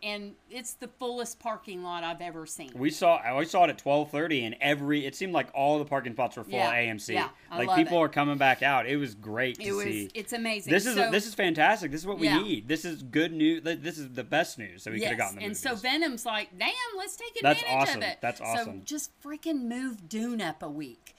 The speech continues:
Speaker 1: 'Cause
Speaker 2: Yeah.
Speaker 1: now Dune's the
Speaker 2: Both of 'em had
Speaker 1: twenty-second.
Speaker 2: trailers at
Speaker 1: They could,
Speaker 2: Shang-Chi.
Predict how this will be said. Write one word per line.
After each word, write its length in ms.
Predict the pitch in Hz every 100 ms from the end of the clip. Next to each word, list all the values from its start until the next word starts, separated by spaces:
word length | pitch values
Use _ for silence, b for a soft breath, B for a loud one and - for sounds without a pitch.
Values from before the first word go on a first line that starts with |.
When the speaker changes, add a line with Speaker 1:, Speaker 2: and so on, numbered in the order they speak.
| b b
Speaker 1:
'Cause 160 | 220 190
Speaker 2:
Yeah. 120 | 247
Speaker 1:
now 360 | 311 302 277 240 b 175
Dune's 380 | 233 302 330 302
the 80 | 226 135
Speaker 2:
Both 280 | 151 196
of 100 | 202
'em 60 | 214
had 160 | 214 214
Speaker 1:
twenty-second. 120 | 269 220
Speaker 2:
trailers 340 | 226 156 143
at 100 | 135
Speaker 1:
They 180 | 156 156
could, 80 | 156
Speaker 2:
Shang-Chi. 320 | 175 139 110